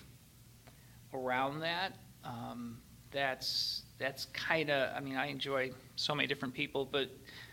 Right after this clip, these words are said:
obviously the musical community I always have an affinity towards, and the, doing something together, just like being on a sports team, there's something really rewarding when as a group you can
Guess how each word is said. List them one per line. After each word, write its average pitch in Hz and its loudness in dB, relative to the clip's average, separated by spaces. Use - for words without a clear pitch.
obviously 147 2
the 139 6
musical 156 6
community 139 2
I 143 4
always 135 2
have 139 -2
an 135 -4
affinity 139 -2
towards, 143 0
and 127 -4
the, 139 -6
doing 196 6
something 170 8
together, 135 8
just 190 2
like 175 6
being 165 6
on 135 8
a - -2
sports 131 2
team, 120 -2
there's 123 4
something 139 2
really 151 2
rewarding 123 -2
when 135 -2
as 135 0
a 135 0
group 139 -4
you 135 -4
can 131 0